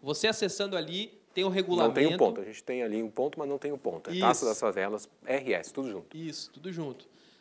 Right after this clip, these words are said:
Speaker 1: É, acessando ali tem o regulamento da competição, né? Tem a, o formato da, da inscrição, né? Logo após efetuar sua inscrição, a equipe da cufa vai estar entrando em contato, né, pra confirmar os dados,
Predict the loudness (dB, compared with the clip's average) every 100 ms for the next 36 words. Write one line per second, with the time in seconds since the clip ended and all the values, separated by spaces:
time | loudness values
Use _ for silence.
0 | _ -10 -6 -4 -4 -6 -10 -8 -6 -4
1 | -2 0 -2 -2 -2 0 -2 -4 -6 -6
2 | -6 -6 -4 -4 -2 0 0 0 -6 -20
3 | -20 _ -8 -6 -6 -4 -2 -2 -2 -4
4 | -4 -2 2 2 4 0 0 -2 0 0
5 | 0 -2 -6 -6 -2 2 2 0 -4 -20
6 | _ _ -8 -4 -2 -4 -14 2 4 4
7 | 2 4 2 4 0 -2 2 4 4 -2
8 | -4 -6 -4 0 2 0 -2 -6 -2 -2
9 | -4 -6 -4 -4 -2 -4 -4 -8 -4 -4
10 | -4 -6 -4 2 4 4 -2 -14 _ _
11 | -8 -2 -2 -2 0 0 0 -4 -18 _
12 | -10 -8 -2 2 2 2 -2 0 6 8
13 | 6 2 -12 -14 -16